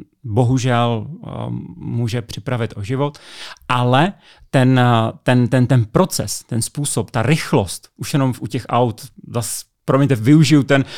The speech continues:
využiju ten příměr, který mě teďka napadl, jsou, jsou rakoviny, které jsou velmi pomalé v rozvoji, takže třeba takový Trabant, a jsou bohužel rakoviny, které jsou takové Lamborghini,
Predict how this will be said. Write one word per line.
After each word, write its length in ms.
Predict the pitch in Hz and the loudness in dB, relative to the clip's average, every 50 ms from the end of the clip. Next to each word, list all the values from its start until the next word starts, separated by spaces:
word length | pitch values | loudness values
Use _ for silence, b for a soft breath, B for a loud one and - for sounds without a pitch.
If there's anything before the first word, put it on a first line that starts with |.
| B B B | B B B
využiju 200 | 143 151 131 151 147 | 4 6 6 6 6
ten 80 | 151 - | 4 4
příměr, 400 | - - 151 135 135 135 127 - | 2 0 2 2 2 2 2 0
který 340 | - - - - 127 131 | -4 -6 -2 0 0 2
mě 100 | 127 131 | 2 0
teďka 260 | 127 127 - - 139 127 | 0 -2 0 0 0 0
napadl, 380 | 123 - - 117 110 120 117 B B B B B B - | 0 2 0 0 0 0 -4 B B B B B B -2
jsou, 520 | - 147 139 139 135 135 135 123 110 - - | 2 4 6 6 6 6 4 4 0 -2 -4
jsou 220 | - - 139 127 | -2 0 0 2
rakoviny, 380 | 127 117 - 139 127 131 131 127 | 0 0 -2 -2 -2 -2 -2 -2
které 280 | - - 135 123 127 | -2 -4 -2 -2 -2
jsou 420 | 123 - - 127 120 113 107 101 - | -4 -4 -2 -2 0 0 -2 -4 -6
velmi 260 | - 120 127 127 131 | -4 -2 0 0 0
pomalé 440 | - - 135 123 127 127 131 123 117 | -2 -2 -2 0 0 2 2 2 0
v 40 | 104 | 0
rozvoji, 540 | 117 120 110 117 123 135 143 147 156 180 190 _ _ _ _ _ _ _ | 0 -2 -2 -2 -2 -2 0 0 0 -2 -4 _ _ _ _ _ _ _
takže 240 | - 120 113 104 113 | -14 -12 -10 -10 -10
třeba 240 | 107 - 123 110 117 | -12 -12 -10 -10 -8
takový 260 | 110 110 - - 113 | -10 -10 -12 -12 -12
Trabant, 460 | - - 127 117 139 139 143 147 - B B B B B B B B | -6 -4 -4 -2 0 0 -2 -2 -6 B B B B B B B B
a 60 | 120 | -10
jsou 480 | 120 - - - - - - 123 123 120 | -8 -6 -6 -6 -6 -6 -4 -4 -4 -2
bohužel 400 | 110 117 113 113 113 120 117 110 | -2 -2 -2 -2 0 -2 -2 -2
rakoviny, 380 | 104 101 - 123 113 110 107 | -4 -4 -4 -6 -4 -4 -6
které 240 | - - 123 107 104 | -8 -8 -8 -8 -8
jsou 140 | 104 - 104 | -6 -8 -8
takové 260 | 95 98 - 113 107 | -10 -8 -6 -4 -4
Lamborghini, 600 | 98 92 92 90 101 90 85 92 92 101 - - | -4 -4 -4 -4 -6 -6 -8 -10 -10 -10 -12 -16